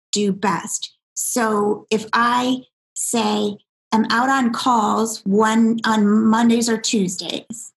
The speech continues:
and then on Wednesdays, I have an organizational morning <laughs> where I'm not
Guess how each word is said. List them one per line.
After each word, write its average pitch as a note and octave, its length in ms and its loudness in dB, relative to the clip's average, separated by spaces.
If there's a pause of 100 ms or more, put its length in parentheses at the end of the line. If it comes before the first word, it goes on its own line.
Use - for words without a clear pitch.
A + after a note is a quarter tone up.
(680)
and A3 280 2
then A3 480 0
on G3+ 260 2
Wednesdays, G#3+ 960 2 (680)
I A3+ 120 2
have A#3 300 2
an G3+ 400 -2
organizational A3+ 880 2
morning G3 640 0 (500)
<laughs> - 280 0 (460)
where A#3 280 0
I'm A#3+ 300 2
not A3+ 340 0